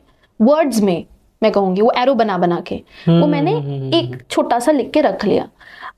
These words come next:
Speaker 1: अब मैं जब भी उसको पढ़ूंगी, तो मुझे पता होगा कि हाँ, ये पॉइंट्स मुझे मेंशन करने हैं। अब अगर
Speaker 2: डन,
Speaker 1: बड़े
Speaker 2: डन,
Speaker 1: शब्दों
Speaker 2: डन।
Speaker 1: में आ गया, तो उसको एक्सपैंड कैसे करना है,
Speaker 2: हम्म।
Speaker 1: छोटे शब्दों में आ गया, तो कोई दिक्कत नहीं।
Speaker 2: मैं एक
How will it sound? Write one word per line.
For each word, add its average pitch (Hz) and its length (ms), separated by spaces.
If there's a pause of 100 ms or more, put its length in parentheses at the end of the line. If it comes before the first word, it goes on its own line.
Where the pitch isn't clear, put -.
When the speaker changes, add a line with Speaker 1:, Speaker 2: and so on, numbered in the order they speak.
(120)
Speaker 1:
अब 359 100
मैं 370 220
जब 254 240
भी 339 80
उसको 403 240
पढ़ूंगी, 349 400
तो 370 100
मुझे 339 220
पता 320 280
होगा 330 160
कि 349 120
हाँ, 359 100
ये 285 220
पॉइंट्स 269 380
मुझे 311 140
मेंशन 285 400
करने 220 320
हैं। 392 220 (580)
अब 302 120
अगर 311 240
Speaker 2:
डन, 190 100
Speaker 1:
बड़े 247 340
Speaker 2:
डन, 359 80
Speaker 1:
शब्दों 349 340
Speaker 2:
डन। 339 60
Speaker 1:
में 349 80
आ 349 140
गया, 311 360
तो 202 80
उसको 202 260
एक्सपैंड 226 440
कैसे 330 200
करना 339 280
है, 285 140
Speaker 2:
हम्म। - 240
Speaker 1:
छोटे 370 240
शब्दों 240 280
में 214 80
आ 196 40
गया, 190 100
तो 226 80
कोई 247 100
दिक्कत 277 320
नहीं। 143 100
Speaker 2:
मैं 147 240
एक 127 140